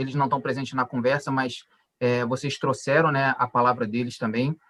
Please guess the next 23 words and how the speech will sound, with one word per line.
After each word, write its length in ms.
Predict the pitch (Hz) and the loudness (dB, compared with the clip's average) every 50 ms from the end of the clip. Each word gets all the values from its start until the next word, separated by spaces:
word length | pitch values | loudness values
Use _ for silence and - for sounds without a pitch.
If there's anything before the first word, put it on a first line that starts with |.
| _ _ _ _ - | _ _ _ _ -2
Eu 160 | - 123 127 | -2 0 0
queria 180 | 127 156 156 160 | 0 0 -2 0
que 80 | 156 | 0
vocês, 560 | 170 165 175 165 - 180 170 170 175 - - - _ _ _ _ _ _ | 0 0 0 0 0 0 0 0 -2 -4 -8 -12 _ _ _ _ _ _
é, 240 | - 135 135 135 127 | -2 0 2 0 0
colocassem, 800 | 127 - 147 156 160 156 - 139 135 147 139 - - 131 120 117 _ _ _ _ _ _ | -2 0 0 0 0 2 2 4 4 4 2 0 -4 -4 -4 -4 _ _ _ _ _ _
então, 420 | - 123 123 120 - 123 123 131 131 | -4 -2 -2 -2 0 -2 -2 0 -2
pra, 400 | 127 139 127 127 123 123 120 117 | 0 0 2 2 2 2 0 0
pra 180 | - 127 123 117 | 0 0 0 0
gente 480 | 120 127 127 127 - - 131 123 113 - _ _ _ _ _ _ | 0 -4 -4 -6 -6 -8 -8 -8 -8 -10 _ _ _ _ _ _
ouvir 540 | - 139 135 131 120 110 117 131 147 156 147 - _ _ _ _ - | -6 -4 -2 -2 -4 -4 -4 -2 -2 -4 -4 -8 _ _ _ _ -8
os 160 | 123 120 110 | -8 -6 -4
outros 400 | 123 135 143 139 135 131 120 113 | -2 -4 -4 -4 -4 -6 -6 -4
dois 400 | 113 131 147 143 131 - - - - - | -2 -2 -2 -2 -4 -6 -10 -16 -16 -12
grandes 320 | - 120 139 156 175 175 143 | -6 -2 0 2 2 2 0
diretores 480 | 143 139 135 123 123 - 135 135 131 | 0 0 0 -2 0 -2 -2 -2 -2
dessa, 540 | 120 127 123 117 - 131 120 117 113 110 113 - _ _ _ _ | 0 0 -2 -2 0 -2 0 0 -2 -4 -6 -12 _ _ _ _
dessa 280 | - 123 120 - - 120 | -8 -8 -6 -2 -2 0
obra 280 | 113 127 123 123 120 117 | 2 2 2 0 -2 -4
premiada 520 | 113 - 127 123 123 120 120 117 113 113 | -4 -4 -4 -2 0 0 0 0 0 -2
da 80 | 117 117 | -2 -2
Mostra 260 | 117 120 120 - - | -2 -4 -6 -8 -8
Tiradentes. 500 | - 120 117 107 104 104 95 - - - | -8 -6 -6 -6 -8 -10 -14 -14 -18 -20